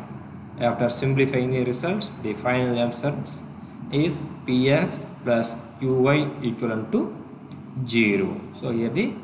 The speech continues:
function f is eliminated and the required P D is obtained. This is the third one. Form the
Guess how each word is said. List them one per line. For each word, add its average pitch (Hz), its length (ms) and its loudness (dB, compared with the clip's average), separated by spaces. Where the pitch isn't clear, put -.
function 117 340 2
f 110 240 -2
is 202 240 0
eliminated 113 720 0
and 117 200 -4
the 185 120 2
required 117 440 -2
P 113 100 0
D 107 160 2
is 202 120 0
obtained. - 600 -8
This 123 160 -6
is 107 120 -6
the 117 120 -2
third 113 320 0
one. 143 500 0
Form 120 600 4
the 117 160 2